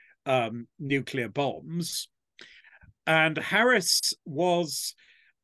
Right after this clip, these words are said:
a Niebuhrian. Uh, he, Richard Niebuhr,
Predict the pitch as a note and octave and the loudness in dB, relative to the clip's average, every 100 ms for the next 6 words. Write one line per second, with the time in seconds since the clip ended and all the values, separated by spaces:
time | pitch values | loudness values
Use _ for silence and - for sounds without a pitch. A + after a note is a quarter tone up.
0 | - D#3+ D#3 E3 A3 B3 F#3 - D2 - | 0 2 6 6 8 6 4 -2 -10 -20
1 | - _ _ C#3 C#3+ C#3+ C#3 D#3+ D#3+ D3 | -20 _ _ 0 2 0 0 4 4 4
2 | C3 - _ D#3+ F#3 - E3+ D#3 - - | -2 -8 _ 2 2 2 -2 -2 -10 -20
3 | _ - D#3 E3 D3+ D3 C#3+ D3 | _ 0 4 4 4 2 0 -4